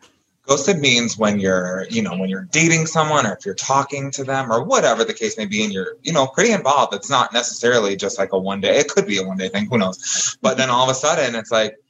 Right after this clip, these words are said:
you know, you go out with them one night and everything's amazing. And then the next day you're blocked.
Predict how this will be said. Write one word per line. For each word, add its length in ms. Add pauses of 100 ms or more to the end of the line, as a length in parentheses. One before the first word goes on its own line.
(140)
you 100
know, 100
you 160
go 120
out 160
with 120
them 180
one 160
night 320
and 100
everything's 400
amazing. 540
And 100
then 100
the 100
next 280
day 140
you're 160
blocked. 720